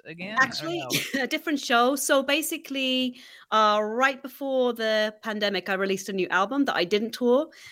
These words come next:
Speaker 2: um, obviously. And I did perform it up where I live in Westchester, north of New York City, but I've never performed it in New York City. So it is a couple of years later, but I'm performing The Who's Who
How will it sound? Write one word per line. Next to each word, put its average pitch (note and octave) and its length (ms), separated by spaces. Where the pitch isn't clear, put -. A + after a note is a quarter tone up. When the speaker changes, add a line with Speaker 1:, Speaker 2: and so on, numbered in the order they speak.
Speaker 2:
um, F3+ 240
obviously. C4+ 360
And F#3+ 760
I G3 120
did C4+ 260
perform B3 380
it A3+ 100
up G#3 160
where G#3+ 180
I G3+ 120
live A#3+ 160
in A3 120
Westchester, C#4 540
north B3 300
of A#3 80
New A#3+ 80
York A#3+ 160
City, B3+ 240
but A3+ 140
I've G3 120
never A#3 340
performed G#3+ 440
it - 80
in F#3 100
New F#3 60
York F3 160
City. E3+ 220
So F#3 140
it - 60
is G3+ 80
a A#3+ 60
couple A3 240
of A3 60
years G#3 180
later, G3 260
but G3 180
I'm F#3+ 120
performing G3 540
The F3 340
Who's C4 440
Who F#3 380